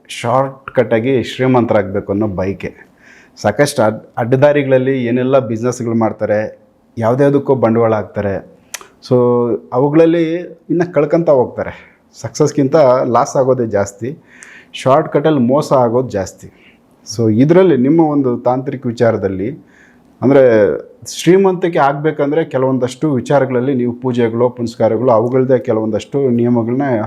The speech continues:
ಹೇಳ್ತಾ ಬಂದಿದ್ದೀರಾ. ಶಾರ್ಟ್ ಕಟ್ಟಾಗಿ, ಸ್ಪೀಡಾಗಿ ಯಾವುದಾದ್ರೂ ಒಂದು ಒಳ್ಳೆ ವಿಧಾನಗಳಲ್ಲಿ ಸಕ್ಸಸ್ ಆಗೋದಕ್ಕೆ, ಶ್ರೀಮಂತಿಕೆನ ಸಂಪಾದನೆ ಮಾಡ್ಕೊಳ್ಳೋಕ್ಕೆ ಯಾವುದಾದ್ರೂ ಒಳ್ಳೆ ಮಾರ್ಗಗಳು ತಿಳಿಸಿ.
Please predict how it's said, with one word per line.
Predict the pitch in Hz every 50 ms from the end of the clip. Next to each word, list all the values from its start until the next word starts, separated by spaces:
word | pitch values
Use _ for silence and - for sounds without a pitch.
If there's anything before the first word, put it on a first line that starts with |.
| - - -
ಹೇಳ್ತಾ | - - 131 156 156 - 143 123
ಬಂದಿದ್ದೀರಾ. | 117 110 110 110 98 98 92 82 85 95 165 170 - _ _ _ - - - - _ _ -
ಶಾರ್ಟ್ | - - 147 135 175 190 170
ಕಟ್ಟಾಗಿ, | - 190 170 170 175 165 175 175 170
ಸ್ಪೀಡಾಗಿ | - - - 165 165 170 165 160 147 147 151 156 151 - - - _ _ _ _ -
ಯಾವುದಾದ್ರೂ | 110 117 127 135 135 135 135 135 135
ಒಂದು | 131 127 131 123 117
ಒಳ್ಳೆ | 113 120 143 160 170
ವಿಧಾನಗಳಲ್ಲಿ | 139 120 117 127 131 131 127 120 113 110 107 107 123 131 - - - _ _ _ _ _ _
ಸಕ್ಸಸ್ | - - - 156 147 - - - 185 170 170 -
ಆಗೋದಕ್ಕೆ, | 151 135 123 127 123 123 117 117 - - 127 117 - - - -
ಶ್ರೀಮಂತಿಕೆನ | - - - 139 143 147 143 139 127 143 - 117 - 123 120 123 123 123 123 117 110 101 98
ಸಂಪಾದನೆ | - - 113 110 110 113 143 143 139 139 123
ಮಾಡ್ಕೊಳ್ಳೋಕ್ಕೆ | 120 117 110 104 - 110 101 95 95 - 113 104 - - _ -
ಯಾವುದಾದ್ರೂ | 117 110 110 110 113 110 110 113
ಒಳ್ಳೆ | 110 107 104 113 131 139 147
ಮಾರ್ಗಗಳು | 135 117 117 113 110 107 110 92 101 90 - - _ _ -
ತಿಳಿಸಿ. | - 92 - - - - _